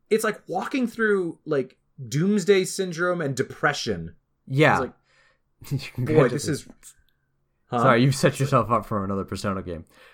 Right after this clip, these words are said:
Speaker 2: Uh,
Speaker 1: Yeah.
Speaker 2: so, yeah, it, it was sort of like walking through a bunch of people that have, like, defeated themselves.
Speaker 1: You
Speaker 2: And,
Speaker 1: know what I like?
Speaker 2: and, and
Speaker 1: This
Speaker 2: like, the, the people who
Speaker 1: Mm-hmm.
Speaker 2: had been pushed down so hard by society that they give up, and
Speaker 1: Mm-hmm.
Speaker 2: the people that had been,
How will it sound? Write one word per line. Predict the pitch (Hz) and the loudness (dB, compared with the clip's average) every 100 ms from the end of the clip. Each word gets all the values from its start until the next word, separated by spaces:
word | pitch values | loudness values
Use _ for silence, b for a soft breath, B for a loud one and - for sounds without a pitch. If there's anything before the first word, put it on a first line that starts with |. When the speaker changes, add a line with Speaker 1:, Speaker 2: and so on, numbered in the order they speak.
| b - | b 0
Speaker 2:
Uh, | 139 B B B B - | 0 B B B B 2
Speaker 1:
Yeah. | 120 110 - - - B B B B | 4 2 -4 -18 -18 B B B B
Speaker 2:
so, | - 190 165 160 b b b - | 2 6 6 4 b b b -12
yeah, | - 196 196 | 2 6 6
it, | 185 196 | 6 4
it | 196 | 6
was | 240 269 | 6 6
sort | 240 202 | 4 2
of | |
like | 170 135 | 2 2
walking | 131 135 175 | 2 2 2
through | 175 | 0
a | |
bunch | 143 131 | 2 2
of | 143 | 0
people | 147 131 | 0 2
that | 123 | 2
have, | 117 | 2
like, | 113 107 _ - | 2 0 _ -4
defeated | 120 101 110 101 | -4 0 -2 -2
themselves. | 95 85 - 82 76 76 - b b b b _ _ B B - | -6 -10 -8 -8 -8 -12 -20 b b b b _ _ B B 4
Speaker 1:
You | |
Speaker 2:
And, | 185 | 6
Speaker 1:
know | |
what | 196 | 8
I | 208 | 6
like? | 147 160 | 6 6
Speaker 2:
and, | 196 196 | 6 6
and | 202 202 | 4 6
Speaker 1:
This | 190 | 6
Speaker 2:
like, | 185 - - _ _ - | 4 4 -4 _ _ -4
the, | 165 | -2
the | 180 160 | 0 2
people | 233 240 | 4 6
who | 208 | 6
Speaker 1:
Mm-hmm. | |
Speaker 2:
had | 185 | 4
been | 151 | 0
pushed | 135 196 196 | 2 2 4
down | 170 151 143 | 2 2 2
so | 151 135 | 2 4
hard | 143 | 4
by | 143 | 4
society | 135 127 123 120 120 | 2 0 2 2 0
that | 117 | -2
they | 107 | -2
give | 101 98 | -2 -2
up, | 92 143 190 - b b b b b - | 2 2 2 -12 b b b b b -2
and | 143 | 2
Speaker 1:
Mm-hmm. | 135 | 2
Speaker 2:
the | 170 | 2
people | 151 165 151 | 4 4 4
that | 139 127 | 4 4
had | 131 120 | 4 2
been, | 123 123 120 113 107 107 | 4 4 4 0 -2 -6